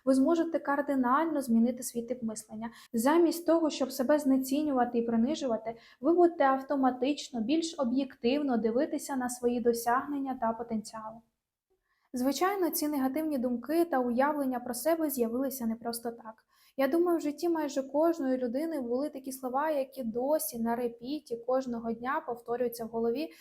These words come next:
та впливають на самооцінку і самосприйняття. Кожен раз, коли в вашій голові з'являються якісь негативні уявлення щодо себе,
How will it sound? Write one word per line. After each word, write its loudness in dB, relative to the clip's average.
та 2
впливають 2
на 0
самооцінку -2
і 4
самосприйняття. -4
Кожен 4
раз, 4
коли 4
в -2
вашій 2
голові 2
з'являються 0
якісь -2
негативні -2
уявлення 0
щодо -6
себе, 0